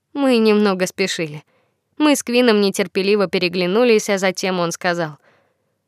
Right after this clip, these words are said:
"У нас только что состоялась очень занятная встреча с Жанной Дарк". Фея отреагировала удивленным взглядом и чуть озабоченно произнесла: "Вот как?" Покупательница недовольно повернулась к нам.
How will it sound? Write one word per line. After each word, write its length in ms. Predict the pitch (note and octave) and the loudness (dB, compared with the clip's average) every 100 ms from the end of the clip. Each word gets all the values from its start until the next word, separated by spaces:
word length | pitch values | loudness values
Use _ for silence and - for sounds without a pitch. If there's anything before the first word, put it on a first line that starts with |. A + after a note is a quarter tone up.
| _ | _
"У 80 | D#3 | -12
нас 280 | D#3 D3+ - | -10 -10 -10
только 260 | E3 - | -10 -10
что 220 | D3+ D#3+ | -12 -10
состоялась 680 | E3+ D#3+ - E3 E3+ E3 - | -8 -10 -8 -6 -6 -6 -8
очень 380 | E3 - F3 E3 | -10 -10 -10 -10
занятная 540 | E3 E3 E3 - E3 D#3+ | -8 -6 -6 -6 -6 -6
встреча 500 | - E3 E3 E3 D#3+ | -6 -6 -4 -8 -8
с 20 | |
Жанной 340 | D#3 D#3+ D#3 | -8 -8 -8
Дарк". 360 | D#3+ D3 - - _ _ _ _ _ _ _ _ | -8 -12 -16 -20 _ _ _ _ _ _ _ _
Фея 400 | _ C#4+ C4 A3 | _ -2 2 2
отреагировала 720 | G3 G3 F#3 F#3+ G3+ F3+ F3 F3 | 2 2 0 0 0 0 0 0
удивленным 560 | F3 F#3 F#3+ F3+ E3 | -2 -2 -2 0 -2
взглядом 500 | D#3+ E3+ G3+ G#3+ F#3+ | -4 -4 -2 -2 -2
и 80 | F3+ | -2
чуть 240 | - F#3 | -6 -8
озабоченно 640 | F3+ E3+ F3 E3+ - F3 E3 | -6 -4 -2 -4 -4 -6 -4
произнесла: 680 | F3 E3+ F3 E3+ - E3 D3+ _ _ _ _ | -4 -4 -4 -6 -8 -12 -12 _ _ _ _
"Вот 380 | B3 G3+ F#3+ - | -2 -2 -6 -10
как?" 340 | - E3+ - _ _ _ _ _ _ | -14 -14 -18 _ _ _ _ _ _
Покупательница 920 | C4+ G#3+ F#3+ F3 E3+ - F3 E3+ - | -4 -2 -4 -2 -2 -2 -4 -4 -4
недовольно 580 | F3 E3+ E3 E3+ G#3 F#3 | -4 -2 0 0 -2 -2
повернулась 640 | F#3 F3+ F3 F3 E3+ E3 | -2 -2 -2 -2 -2 -4
к 80 | - | -8
нам. 220 | D#3+ D3 | -10 -10